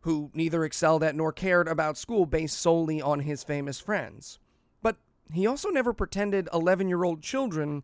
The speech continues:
were going to win a prize, only to give an extra special reward to children he personally liked better. But he's a coward, the last dregs of Dumbledore's army may cry.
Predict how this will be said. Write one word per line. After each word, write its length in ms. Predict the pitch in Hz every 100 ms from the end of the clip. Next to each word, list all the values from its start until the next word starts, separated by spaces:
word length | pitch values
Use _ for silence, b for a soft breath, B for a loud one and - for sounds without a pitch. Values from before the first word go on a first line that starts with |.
| -
were 100 | 180
going 280 | 185 190
to 60 | 175
win 200 | 165 165
a 40 |
prize, 920 | 156 - 208 220 147 127 127 127 - -
only 240 | - 202 190
to 60 |
give 180 | 170 175
an 100 | 165
extra 340 | 156 160 - 151
special 520 | - - 330 - 202
reward 580 | 165 156 151 151 139 131 -
to 80 | 190
children 420 | - 202 165 170
he 340 | - 196 208
personally 680 | 165 - 196 180 - 165 156
liked 360 | 147 135 - -
better. 340 | 131 123 - - _ _ _ _ _
But 160 | 262 - _ _
he's 340 | - 269 254
a 80 | 247
coward, 800 | - - 294 349 285 165 123 117
the 100 | 147
last 320 | 139 135 -
dregs 380 | - 135 147 139
of 160 | 117 120
Dumbledore's 500 | 143 131 131 131 127
army 240 | 123 131
may 160 | 131 117
cry. 360 | - 135 147